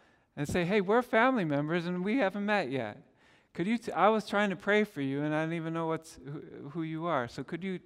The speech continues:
how can I pray for you?" Do that. The more we pray for one another, the deeper we'll experience koinonia. We do that, I think you probably know this, we call it the prayer bowl. We do that every single time we gather for council.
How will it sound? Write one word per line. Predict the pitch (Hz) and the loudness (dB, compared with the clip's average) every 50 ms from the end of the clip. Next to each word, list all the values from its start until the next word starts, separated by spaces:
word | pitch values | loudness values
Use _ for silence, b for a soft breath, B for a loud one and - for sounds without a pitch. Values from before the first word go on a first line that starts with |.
| - B B B B B | -16 B B B B B
how | B 185 196 | B -2 -2
can | - 208 | 0 0
I | 202 185 | 0 0
pray | - - 160 139 | 0 0 -2 -2
for | - - 120 | -2 -4 -10
you?" | 110 107 104 - _ _ _ _ _ _ _ _ _ _ _ _ _ _ _ _ _ _ _ _ _ _ _ _ _ _ _ _ _ _ _ _ _ _ _ _ _ _ _ _ _ _ _ _ | -12 -12 -12 -14 _ _ _ _ _ _ _ _ _ _ _ _ _ _ _ _ _ _ _ _ _ _ _ _ _ _ _ _ _ _ _ _ _ _ _ _ _ _ _ _ _ _ _ _
Do | - 165 165 | -10 -8 -6
that. | 139 131 107 104 - - _ _ _ _ _ _ _ b b b b b b b b b b b b b b b _ _ _ _ _ _ _ _ _ _ _ _ _ _ _ b b b b b b b _ _ - _ _ _ _ _ _ _ _ _ _ _ - | -6 -6 -6 -8 -10 -16 _ _ _ _ _ _ _ b b b b b b b b b b b b b b b _ _ _ _ _ _ _ _ _ _ _ _ _ _ _ b b b b b b b _ _ -20 _ _ _ _ _ _ _ _ _ _ _ -10
The | 156 | -6
more | 151 160 165 180 196 208 | -4 0 4 4 4 4
we | 202 196 170 | 4 2 0
pray | 165 - - 175 170 180 180 | 0 -2 -4 -2 0 0 0
for | 175 - 170 | 0 -4 -8
one | 156 143 143 139 135 | -6 -4 -4 -4 -4
another, | 131 131 131 127 127 120 127 127 117 | -6 -6 -6 -6 -6 -6 -6 -8 -8
the | 127 123 | -8 -10
deeper | 127 - 143 147 147 - 147 143 | -8 -6 -6 -6 -6 -6 -10 -10
we'll | 139 131 131 127 123 117 | -10 -8 -8 -8 -8 -8
experience | 113 - - - - 123 123 123 120 113 113 - - - - _ _ _ _ _ _ _ _ _ _ _ - - - - - | -10 -14 -16 -12 -8 -8 -6 -6 -6 -8 -10 -12 -16 -20 -20 _ _ _ _ _ _ _ _ _ _ _ -20 -20 -20 -20 -18
koinonia. | - - 120 120 117 117 113 117 117 113 107 104 104 104 B B B B B | -12 -8 -8 -6 -6 -6 -6 -8 -8 -8 -8 -8 -10 -12 B B B B B
We | B 156 180 | B -2 0
do | 170 208 214 214 | 0 0 0 2
that, | 208 208 196 202 175 151 | 4 4 4 4 2 0
I | 170 | -2
think | - - 226 220 - | -4 -4 -8 -8 -8
you | 170 147 | -10 -8
probably | - 165 143 139 131 135 131 | -4 -2 -2 -2 -2 -4 -4
know | 135 139 147 160 156 | -4 -2 -2 -2 -2
this, | 127 123 123 - - | -4 -6 -10 -10 -10
we | 147 135 | -10 -6
call | - 160 160 160 | -2 0 0 0
it | 160 - | 0 -2
the | 139 | -8
prayer | 120 - - 147 151 160 156 | -12 -8 -4 -2 0 0 -2
bowl. | 139 135 127 117 120 | -2 -4 -6 -6 -6
We | 127 143 143 | -8 -8 -10
do | 139 160 180 190 | -8 -6 -6 -2
that | 165 139 127 127 | -2 0 0 0
every | 139 135 139 143 | -2 -2 -4 -6
single | 139 - 160 143 135 131 | -8 -6 -6 -6 -6 -8
time | - - 147 139 139 139 | -8 -6 -6 -4 -4 -2
we | 135 131 120 | -4 -6 -6
gather | 135 127 123 127 131 131 131 | -6 -6 -4 -4 -4 -6 -8
for | - - - 113 | -10 -12 -16 -18
council. | - - 123 123 131 135 135 - 165 170 170 175 | -14 -10 -8 -6 -6 -8 -8 -8 -8 -8 -8 -10